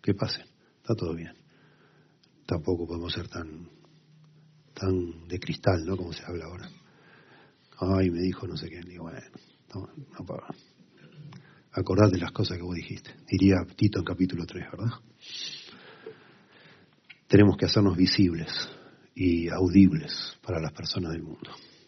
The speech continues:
Si algunos de los que están acá escuchando hoy no pertenecen a Cristo, bueno,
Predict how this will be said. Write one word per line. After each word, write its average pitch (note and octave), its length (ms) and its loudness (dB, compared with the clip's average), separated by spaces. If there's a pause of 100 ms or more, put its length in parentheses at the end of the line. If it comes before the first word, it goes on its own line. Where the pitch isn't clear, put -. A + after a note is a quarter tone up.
(1080)
Si - 120 -2
algunos A#2+ 220 12
de A2+ 40 10
los A2 80 8
que A2 60 -2
están A2+ 180 4
acá G#2 160 4
escuchando G#2 480 4
hoy G#2+ 180 8
no G#2 200 4
pertenecen G2 600 0
a F2+ 60 -6
Cristo, - 420 -4 (2250)
bueno, G2 300 6